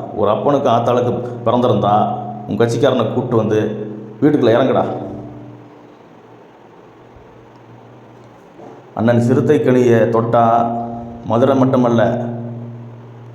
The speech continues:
தமிழ்நாடு முழுவதும் குரல் எழும்பும். ஜாக்கிரதையா இருந்துக்க. தம்பி வீரமுத்து,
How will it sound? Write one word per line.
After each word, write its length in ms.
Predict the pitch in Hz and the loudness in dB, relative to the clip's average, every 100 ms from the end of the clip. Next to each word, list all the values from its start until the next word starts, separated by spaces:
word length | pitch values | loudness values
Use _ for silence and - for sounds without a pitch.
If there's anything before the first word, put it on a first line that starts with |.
| - | -4
தமிழ்நாடு 500 | 110 123 139 135 127 | 0 2 4 4 4
முழுவதும் 800 | 120 131 139 139 143 156 - - - - - - - - - - - - - - - - - - | 4 4 6 6 4 2 0 -4 -8 -10 -12 -16 -18 -20 -20 -20 -20 -20 -20 -20 -20 -20 -20 -6
குரல் 220 | 110 120 120 | 0 2 4
எழும்பும். 420 | 113 - - - - - - - - - - - - - - - - - - | 2 0 -2 -4 -8 -12 -14 -16 -18 -20 -20 -20 -20 -20 -20 -20 -20 -20 -4
ஜாக்கிரதையா 440 | 110 127 131 117 110 | 0 2 2 4 4
இருந்துக்க. 360 | 117 - 95 | 2 0 -2
தம்பி 240 | 107 113 117 | -2 0 4
வீரமுத்து, 840 | 120 139 131 131 135 131 135 | 4 4 2 4 4 4 0